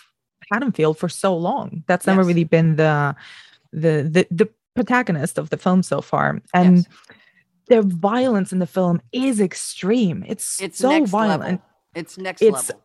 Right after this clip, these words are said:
Speaker 1: un-, it left me aghast for so many
Speaker 2: Well,
Speaker 1: scenes.
Speaker 2: and the first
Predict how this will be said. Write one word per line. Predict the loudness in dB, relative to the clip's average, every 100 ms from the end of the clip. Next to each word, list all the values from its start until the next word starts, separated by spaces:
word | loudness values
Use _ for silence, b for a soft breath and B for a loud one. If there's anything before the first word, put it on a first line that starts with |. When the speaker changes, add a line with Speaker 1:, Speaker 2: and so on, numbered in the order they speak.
| _ _ _ _ _ _ 4
Speaker 1:
un-, | 4 4 2
it | 2
left | 4 2 2
me | 2 2
aghast | 2 -2 0 0 0 -4 -10
for | -4 -4
so | -4 0 2 4
many | 2 0
Speaker 2:
Well, |
Speaker 1:
scenes. | 0 -2 -2 -6 -10 -10 -12 _
Speaker 2:
and | -4 -2 -4 -8 -10
the | -4 -4 -4 -8 -16 -10
first | -8 -8 -10 -18 -20 _